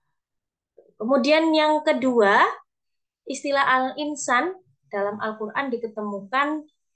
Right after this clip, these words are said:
sebanyak enam puluh lima kali. Lebih banyak daripada kata bashar itu tadi.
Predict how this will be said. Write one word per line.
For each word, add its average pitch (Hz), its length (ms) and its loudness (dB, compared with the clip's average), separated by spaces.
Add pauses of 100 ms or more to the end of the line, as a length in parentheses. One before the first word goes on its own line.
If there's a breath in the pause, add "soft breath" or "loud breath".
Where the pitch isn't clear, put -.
(200)
sebanyak 226 640 -2
enam 262 240 -2
puluh 262 240 -2
lima 262 320 -6
kali. 254 480 -6 (320)
Lebih 175 480 -8
banyak 190 320 -6
daripada 180 640 -4
kata 175 320 -8
bashar 160 480 -8
itu 160 240 -10
tadi. 160 240 -20